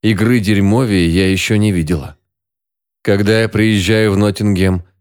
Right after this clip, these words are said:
перед входом в вокзал есть бутербродная. Я захожу туда, покупаю, что захочу, и сажусь снаружи. Ровно через десять минут подходит девушка и садится со мной рядом.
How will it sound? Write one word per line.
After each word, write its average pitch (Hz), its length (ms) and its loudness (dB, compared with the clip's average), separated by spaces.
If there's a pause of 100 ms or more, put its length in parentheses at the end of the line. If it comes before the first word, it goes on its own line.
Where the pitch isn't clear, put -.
(100)
перед 101 240 0
входом 110 440 0
в 90 40 -2
вокзал 95 460 0
есть 92 240 0
бутербродная. 85 880 -2 (180)
Я 95 340 0
захожу 95 420 -2
туда, 98 360 -2
покупаю, 98 560 -4
что 92 200 -6
захочу, 92 500 -2
и 101 60 0
сажусь 92 480 -2
снаружи. 80 720 -2 (680)
Ровно 107 460 0
через 98 260 0
десять 92 340 -4
минут 104 320 -2
подходит 101 520 -4
девушка 101 480 -2
и 90 40 0
садится 95 460 -2
со 95 200 -2
мной 95 220 2
рядом. 80 400 -2